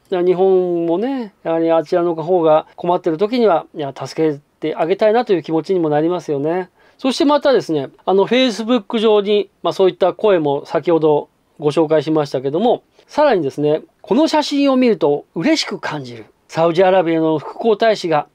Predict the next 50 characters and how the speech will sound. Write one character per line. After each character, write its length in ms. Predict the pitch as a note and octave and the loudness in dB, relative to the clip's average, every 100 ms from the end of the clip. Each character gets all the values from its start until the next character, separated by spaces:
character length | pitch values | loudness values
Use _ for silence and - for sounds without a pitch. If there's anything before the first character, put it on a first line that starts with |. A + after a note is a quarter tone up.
| _ | _
シ 200 | - D4+ | -2 2
ル 140 | D#4 | 2
ク 140 | G3+ E3+ | 2 2
や 200 | C3+ - _ | 2 -2 _
ジ 120 | D#3+ | -2
ュ 60 | C4+ | 2
エ 100 | D#4+ | 2
リ 100 | B3 | 2
ー 40 | |
な 140 | E3+ D#3 | 2 2
ど 100 | C#3+ | 0
の 220 | D3+ - _ | -2 -4 _
派 160 | - G3+ | -4 0
手 120 | E4 | 2
な 140 | A3 - | 2 2
装 200 | G3 F#3+ | 2 2
飾 260 | G3 E3 | 0 -2
に 80 | E3+ | -2
頼 220 | D#3 F#3 | 0 2
ら 140 | C4 B3 | 2 0
ず 80 | F3 | -2
と 100 | C#3+ | -6
も、 180 | C3 - _ | -6 -10 _
と 140 | - F3+ | -4 0
て 140 | E4 | 2
も 200 | E4 D#4+ | 4 2
穏 160 | C#4+ C4 | 2 2
や 140 | D#4 C#4 | 4 2
か 120 | G3+ | -2
な 120 | E3 | -4
気 120 | - | -4
持 140 | E3 D3+ | -2 -2
ち 120 | D#3+ | 0
で 220 | G#3 C4 _ | 0 0 _
対 200 | - D#3+ | -4 -2
談 200 | D#3 D#3 | 0 0
さ 140 | C#3+ D3+ | 0 -2
れ 80 | C#3+ | 0
て 100 | D3 | -2
い 20 | |
る 80 | C#3 | -2
こ 100 | C#3 | -2
と 120 | F#3+ | 0
が 180 | C4+ B3+ | 0 -2
わ 100 | - C3 | -12 -8
か 120 | C#3+ | -8
る 60 | |
か 120 | B2+ A#2+ | -10 -16
ら 100 | A2 | -20
だ。 160 | - | -20